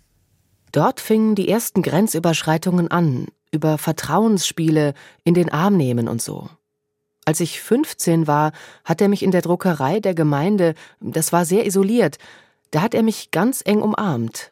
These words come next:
und mir gesagt, „Ich liebe dich.“ Und ich habe das verstanden, als liebte er mich wie ein Vater. Obwohl es auch komisch war, dass er mich dabei so eng umarmte.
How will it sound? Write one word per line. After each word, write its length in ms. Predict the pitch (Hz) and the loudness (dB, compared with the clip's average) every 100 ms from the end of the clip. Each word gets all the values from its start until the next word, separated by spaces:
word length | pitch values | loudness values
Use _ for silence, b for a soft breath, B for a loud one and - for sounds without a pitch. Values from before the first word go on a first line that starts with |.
| _ | _
und 160 | 160 | 0
mir 140 | 160 165 | 0 0
gesagt, 680 | 156 139 156 220 - - _ _ _ - | -2 -2 -2 -4 -10 -20 _ _ _ -6
„Ich 200 | 160 - | -6 0
liebe 260 | 170 220 | 0 0
dich.“ 480 | - - - - - _ _ _ - | -4 -10 -16 -20 -20 _ _ _ -2
Und 240 | 175 185 | 0 0
ich 160 | - - | -2 -4
habe 160 | 247 269 | -2 -2
das 180 | 220 | -2
verstanden, 680 | - 180 - 156 202 - 196 - B B B _ | -2 -2 0 0 0 2 0 0 B B B _
als 260 | 160 165 - | -2 -2 -2
liebte 320 | 202 240 196 | -2 0 0
er 100 | 180 | 2
mich 200 | 185 - | 2 2
wie 100 | 165 | 0
ein 120 | 147 | 0
Vater. 520 | - 233 240 120 - - _ _ _ _ _ _ | -2 -4 -4 -6 -12 -14 _ _ _ _ _ _
Obwohl 320 | - 143 175 208 | -8 -2 0 2
es 200 | - - | 0 -2
auch 240 | 151 - | -4 -4
komisch 460 | - 233 269 165 - | -2 0 2 -2 0
war, 260 | 151 156 | 0 0
dass 200 | - 165 | -2 -4
er 80 | - | -2
mich 200 | 160 156 | -2 -2
dabei 260 | 151 143 151 | -2 -2 0
so 100 | 147 | 0
eng 180 | 151 151 | 0 2
umarmte. 640 | 143 135 147 151 - 151 | 0 -2 -4 -4 -8 -12